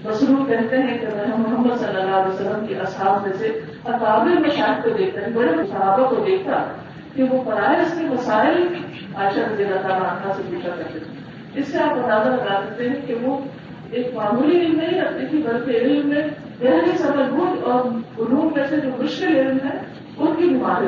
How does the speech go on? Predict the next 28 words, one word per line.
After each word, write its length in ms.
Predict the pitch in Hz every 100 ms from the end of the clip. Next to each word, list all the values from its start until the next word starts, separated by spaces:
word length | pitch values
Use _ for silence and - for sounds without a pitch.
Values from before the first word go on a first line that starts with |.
| -
تھی۔ 140 | - - - - - -
اسی 260 | 277 349
طرح 240 | 269 269 262 269 - - -
قرآن 280 | 220 214 220
مجید 380 | 226 247 277 -
کی 60 |
تفسیر 460 | 254 226 226 277 269
کی 60 | 262
بھی 80 | 240
ماہر 220 | 190 196 247 254
تھی۔ 80 | 220
مختلف 360 | 214 - 254 269 -
آیات 480 | 202 - 233 233 240
کا 60 |
جو 200 | 226 -
مفہوم 460 | - - 233 233 233 - - -
انہوں 300 | 226 262 262
نے 80 | 226
روایت 400 | 208 190 196 202
کیا 120 | 214
نبی 240 | 202 202
صلی 200 | 202 202
اللہ 120 | 190 185
علیہ 280 | 180 175
وسلم 200 | 196 226 226
سے 240 | 196 - - - - -
یا 300 | 214 202 196 - 196
لوگوں 160 | -